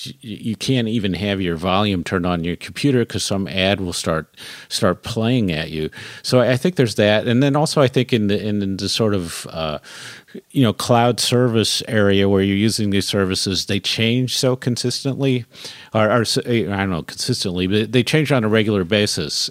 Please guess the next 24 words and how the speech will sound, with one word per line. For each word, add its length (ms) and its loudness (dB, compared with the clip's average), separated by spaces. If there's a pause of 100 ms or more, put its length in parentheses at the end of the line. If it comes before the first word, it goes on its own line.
And 200 -4
so, 320 2 (380)
so 280 2
the 180 4
experience 480 0
that 60 0
you 100 2
have 480 2
tends 300 0
to 100 -2
change. 500 -2
And 100 -4
I 100 0
was 140 0
just 140 -6
thinking 160 -2
the 100 0
other 120 0
day 140 0
on 160 0
Twitter, 500 0
as 180 0
I 80 2
saw 420 2